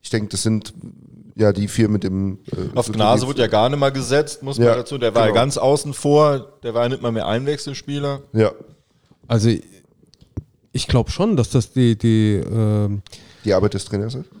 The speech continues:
Speaker 3: äh, dass es vor allem zunächst mal eine, eine andere Art und Weise ist, Fußball zu spielen. Dass du halt nimmer, äh, den, den langen Ball, äh, jetzt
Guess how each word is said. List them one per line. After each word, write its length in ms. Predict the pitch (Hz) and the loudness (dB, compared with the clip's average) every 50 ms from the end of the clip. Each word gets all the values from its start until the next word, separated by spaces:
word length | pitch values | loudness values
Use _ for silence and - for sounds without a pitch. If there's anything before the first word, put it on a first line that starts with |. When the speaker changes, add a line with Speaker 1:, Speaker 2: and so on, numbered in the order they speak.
| - _ _ - 107 | -20 _ _ -10 -4
Speaker 3:
äh, 300 | 113 117 120 120 113 - - _ _ _ _ _ _ _ _ _ _ - | 0 0 2 2 0 -2 -6 _ _ _ _ _ _ _ _ _ _ -4
dass 200 | 131 123 - - | -2 -2 -2 -4
es 240 | 135 - - - _ _ _ _ _ _ _ - | -6 -8 -10 -16 _ _ _ _ _ _ _ -10
vor 200 | - - 127 71 | -4 -2 -2 0
allem 220 | 101 139 156 151 | 0 2 2 2
zunächst 340 | - 135 131 143 139 - - | 2 0 2 0 0 2 2
mal 60 | 143 | 2
eine, 220 | 135 131 127 117 98 | 2 4 4 2 0
eine 240 | 85 92 123 127 - | 0 0 -2 -2 0
andere 480 | 110 143 156 156 131 127 127 104 - - | 2 2 4 4 4 2 0 -2 -2 -2
Art 200 | 101 123 - 143 | -4 -4 -2 -2
und 140 | 135 117 | -2 0
Weise 320 | 113 113 117 139 139 131 110 | 0 2 2 2 2 2 0
ist, 140 | 110 - - | 0 -2 -2
Fußball 420 | - 185 175 - - - 123 113 | -2 -2 -2 0 0 0 0 0
zu 140 | - - 104 | 0 0 -2
spielen. 540 | - - - 117 104 92 85 80 - 123 117 _ _ _ _ _ - | -2 -2 -2 -2 -2 0 -2 -2 -4 -8 -12 _ _ _ _ _ -4
Dass 200 | 123 110 - - | -2 -2 -2 0
du 140 | 135 120 107 | 2 2 2
halt 180 | 117 107 - | 2 2 2
nimmer, 1080 | 117 123 127 143 147 139 135 143 139 131 107 - - - 127 127 123 123 123 120 113 - | 2 2 2 4 4 4 4 2 2 2 0 -2 -4 -4 -2 0 0 0 0 -2 -2 -4
äh, 160 | - 76 85 90 95 _ _ 139 - | -8 -14 -20 -20 -20 _ _ -8 -4
den, 300 | 139 131 123 120 117 95 | -2 0 0 0 0 -2
den 260 | - 123 117 120 117 | -2 -2 0 0 0
langen 360 | 117 117 131 143 143 135 120 | 2 2 2 2 2 2 2
Ball, 580 | 110 104 110 127 135 147 147 135 - - 71 73 | 2 2 2 2 2 2 2 2 0 -2 -4 -6
äh, 360 | 53 58 69 - - - - 107 110 | -8 -10 -14 -18 -18 -20 -20 -14 -12
jetzt 320 | 113 104 - - - - | -12 -10 -10 -12 -16 -18